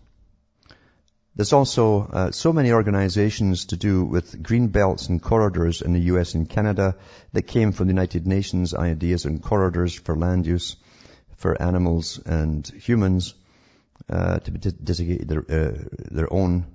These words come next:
particular green belts. Uh, th-, that's astonishing. And they first started these through universities, the major universities.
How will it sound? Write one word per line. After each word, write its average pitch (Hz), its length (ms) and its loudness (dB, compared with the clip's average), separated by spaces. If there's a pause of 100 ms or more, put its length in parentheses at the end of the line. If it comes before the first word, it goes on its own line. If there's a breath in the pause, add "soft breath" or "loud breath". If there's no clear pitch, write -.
(240)
particular - 380 -4
green 87 260 -4
belts. 87 380 -4 (680 soft breath)
Uh, - 140 0
th-, - 320 -2
that's 104 160 -2
astonishing. 117 600 0
And 110 260 2
they 127 200 2
first 131 360 -2
started 95 300 -2
these 104 320 0
through 95 140 0
universities, 95 800 0
the - 80 -2
major 92 220 0
universities. 85 840 -2